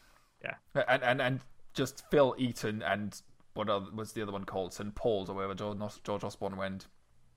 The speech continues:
Speaker 1: Uh, yeah, yeah,
Speaker 2: And,
Speaker 1: yeah.
Speaker 2: um, fill them with chavs.
Speaker 1: Harrow? Is it Harrow?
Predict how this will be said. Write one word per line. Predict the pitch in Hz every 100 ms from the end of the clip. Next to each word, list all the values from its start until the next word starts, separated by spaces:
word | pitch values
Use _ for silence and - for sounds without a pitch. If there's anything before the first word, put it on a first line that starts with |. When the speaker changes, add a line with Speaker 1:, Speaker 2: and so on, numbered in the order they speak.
| - 143
Speaker 1:
Uh, | 131 127
yeah, | 123
yeah, | 113 107
Speaker 2:
And, | 104
Speaker 1:
yeah. | - 104
Speaker 2:
um, | 101 113 -
fill | - 143 131
them | 123 107
with | 101 -
chavs. | - - 95
Speaker 1:
Harrow? | 165 170 208
Is | - - _ _ _ _ _ _ _ -
it | -
Harrow? | - 220 233 254 269